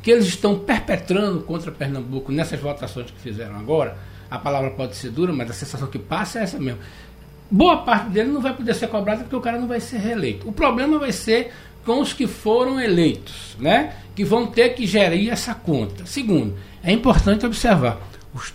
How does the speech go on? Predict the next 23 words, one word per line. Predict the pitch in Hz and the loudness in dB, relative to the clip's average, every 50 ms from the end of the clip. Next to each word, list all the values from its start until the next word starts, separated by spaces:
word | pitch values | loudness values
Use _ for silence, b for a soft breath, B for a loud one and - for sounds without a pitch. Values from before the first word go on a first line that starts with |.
| - - | 0 2
três | - 190 233 285 311 302 | 6 6 8 6 6 4
senadores | - - 294 269 247 196 151 131 139 143 147 151 147 | 0 -2 -2 -2 -2 -2 2 4 4 6 6 4 2
de | 151 - | 0 -2
Pernambuco, | - 156 135 165 147 120 107 117 113 107 - - - - - - - - - - - | -2 0 4 4 4 4 4 2 2 0 -2 -8 -16 -18 -18 -18 -20 -20 -20 -20 -14
os | - - 147 - - | -4 -2 -2 -2 -2
três, | - - 190 185 190 190 185 147 98 - - - - - - - - - b b b b b b b b b b - - | 2 6 8 10 12 12 10 10 6 4 -2 -4 -4 -8 -12 -18 -20 -20 b b b b b b b b b b -6 4
claro | - 156 165 175 180 175 | 6 8 10 10 8 6
que | - 208 196 | 6 6 6
um | 196 208 | 8 8
é | |
o | 220 | 8
relator | 180 196 214 214 185 - - 180 180 | 8 8 8 8 6 6 6 6 6
da | 180 214 | 6 6
emenda, | 226 214 160 127 120 110 - | 6 6 6 6 4 0 -2
votaram | - 110 160 175 - - - 147 147 160 196 | 2 4 6 6 6 4 4 4 6 6 4
a | 214 | 2
favor | 196 - 190 - 151 147 151 | 4 4 4 6 6 4 4
dessa | 160 208 196 - 240 220 | 4 2 0 0 0 -2
pec | - - 156 160 170 - | 2 4 4 4 6 4
agora | 202 185 135 139 151 170 | 2 2 4 4 4 4
que | 175 175 214 | 2 0 -2
tá | 202 - 247 254 | 0 2 4 6
aí. | 247 180 170 175 170 | 8 8 8 8 6